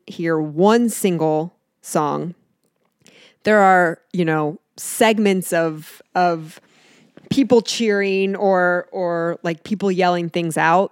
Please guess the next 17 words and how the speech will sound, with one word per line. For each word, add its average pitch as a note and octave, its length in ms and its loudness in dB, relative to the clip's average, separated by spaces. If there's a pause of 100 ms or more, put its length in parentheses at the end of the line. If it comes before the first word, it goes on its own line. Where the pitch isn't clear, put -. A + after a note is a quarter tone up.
that D#3+ 420 0 (280)
really F#3+ 460 2
stuck F3 340 -6
in E3+ 80 -4
my D#3+ 140 -6
mind. D#3+ 500 -4 (720)
So A3 160 2
as G#3+ 80 4
I G#3 80 4
start G#3 460 0
on G#3+ 100 2
the G3+ 80 0
sled F3+ 240 0
push, F3 280 -4
it G#3+ 140 4
is G3+ 200 4
heavier G3 960 0